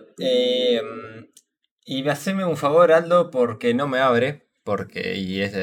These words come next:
la, la tienda, mi gran amiga, tienda Epic, que siempre me peleo, la odio con todo mi ser. Eh, ¿me podrías facilitar los juegos gratis? Así les avisamos a todos <laughs> que había esta semana, no los recuerdo y no me abre, no me abre la tienda, no sé qué.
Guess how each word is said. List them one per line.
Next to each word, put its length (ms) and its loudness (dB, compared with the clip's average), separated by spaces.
la, 380 -4
la 240 -6
tienda, 640 -2
mi 180 2
gran 240 8
amiga, 460 4
tienda 340 2
Epic, 640 0
que 100 -12
siempre 480 0
me 140 0
peleo, 400 2
la 160 -2
odio 320 -2
con 200 -4
todo 300 -2
mi 140 -6
ser. 460 -2
Eh, 540 4
¿me 160 -2
podrías 540 -2
facilitar 560 -8
los 140 -6
juegos 340 -2
gratis? 440 -2
Así 200 -4
les 240 -4
avisamos 580 -4
a 80 -8
todos 480 -4
<laughs> 880 4
que 80 2
había 220 6
esta 160 2
semana, 440 4
no 180 2
los 160 -2
recuerdo 800 -4
y 220 -2
no 200 -2
me 100 0
abre, 260 -4
no 80 -8
me 80 -6
abre 240 -6
la 160 -10
tienda, 300 -10
no 100 -16
sé 140 -16
qué. 180 -14